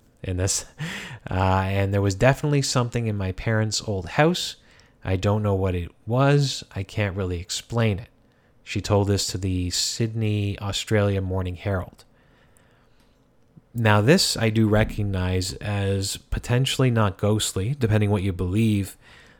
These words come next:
but this sounds like sleep paralysis. I am very familiar with it. I used to have it when I was younger,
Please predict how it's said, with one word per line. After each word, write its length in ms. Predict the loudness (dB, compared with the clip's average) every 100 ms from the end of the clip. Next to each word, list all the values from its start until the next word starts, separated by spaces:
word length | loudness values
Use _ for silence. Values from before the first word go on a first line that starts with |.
| _ -8
but 140 | -2
this 120 | 0 2
sounds 320 | 2 2 4
like 220 | 2 2
sleep 300 | 0 0 -2
paralysis. 880 | -2 -2 0 -2 -4 -8 -12 -14 -16 _ _ _ _ _ -8
I 140 | -4
am 380 | -2 -4 -6 -8 -12
very 420 | -6 0 6 6
familiar 460 | 4 0 2 2 4
with 180 | 2 2
it. 140 | 0
I 80 | 0
used 220 | 0 -2
to 60 | 0
have 200 | 0 -2
it 100 | -2
when 120 | -2
I 100 | -2
was 140 | -2
younger, 540 | 0 0 0 -2 -4